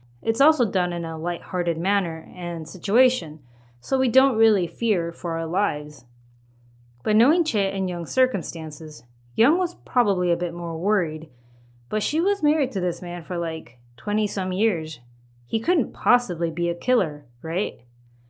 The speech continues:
After asking him to leave her house, Young proceeded to head upstairs to change into more comfortable clothes.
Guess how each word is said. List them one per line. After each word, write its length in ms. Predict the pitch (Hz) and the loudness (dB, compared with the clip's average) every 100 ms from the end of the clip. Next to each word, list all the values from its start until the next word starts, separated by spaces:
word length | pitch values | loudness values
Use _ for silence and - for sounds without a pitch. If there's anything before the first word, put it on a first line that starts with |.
| _ _ - - _ _ _ - | _ _ -20 -20 _ _ _ -2
After 260 | 254 254 | 0 0
asking 420 | 233 247 254 240 190 | 2 2 2 2 0
him 120 | 175 | 0
to 120 | 170 | -4
leave 240 | 160 175 165 | -2 -2 -2
her 140 | 160 | -2
house, 500 | 196 185 160 165 - _ _ _ | 2 2 2 -6 -14 _ _ _
Young 240 | 208 233 254 | 0 0 2
proceeded 440 | 277 240 208 190 | 0 2 2 2
to 60 | 180 | -4
head 220 | 185 175 | -2 -2
upstairs 640 | 165 - 214 180 165 160 | -4 -6 -2 -2 -2 -6
to 100 | 185 | -10
change 360 | 160 - 196 202 | -6 -2 0 2
into 240 | 226 240 | 2 2
more 200 | 208 170 | 0 -2
comfortable 520 | 165 220 220 165 156 | -2 -2 -2 -4 -8
clothes. 480 | 151 185 175 156 - | -4 -2 -2 -2 -8